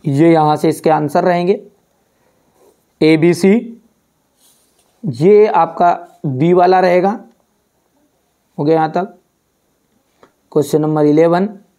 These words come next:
ये हो गया आपका, ठीक है, ये इसको पूरा पीडीएफ़ के through अभी मैं बताता हूँ आपको।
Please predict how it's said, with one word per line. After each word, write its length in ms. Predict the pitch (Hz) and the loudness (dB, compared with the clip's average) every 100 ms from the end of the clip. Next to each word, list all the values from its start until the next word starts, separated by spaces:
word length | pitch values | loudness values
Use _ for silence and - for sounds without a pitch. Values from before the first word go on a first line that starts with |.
| _ _ _ - | _ _ _ -12
ये 220 | 123 160 | -2 0
हो 100 | 165 | 2
गया 160 | 180 175 | 2 2
आपका, 300 | - 185 226 - _ _ _ _ _ _ _ | 0 -4 -6 -10 _ _ _ _ _ _ _
ठीक 220 | - 160 | -4 2
है, 220 | 180 220 226 - _ _ | 2 0 -4 -20 _ _
ये 200 | 131 160 | -2 0
इसको 200 | 156 - | 0 0
पूरा 220 | 196 196 208 | 0 2 2
पीडीएफ़ 320 | 196 185 196 | 2 2 0
के 60 | |
through 160 | 202 180 | 0 0
अभी 140 | 170 | 2
मैं 120 | 170 160 | 2 0
बताता 260 | 156 156 | 0 0
हूँ 140 | 165 151 | 2 0
आपको। 260 | 143 185 | 0 -4